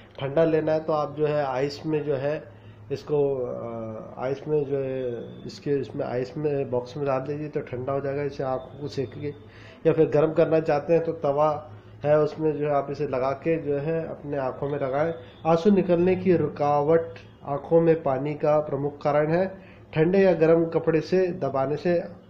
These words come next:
आँखों से ये परत हट जाती है, जिससे जहरीले पदार्थ भी बाहर निकल जाते हैं और आँखों को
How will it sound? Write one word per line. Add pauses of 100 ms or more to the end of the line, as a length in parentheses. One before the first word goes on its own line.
आँखों
से (460)
ये
परत (240)
हट
जाती
है, (440)
जिससे (320)
जहरीले
पदार्थ
भी
बाहर
निकल
जाते
हैं
और (140)
आँखों
को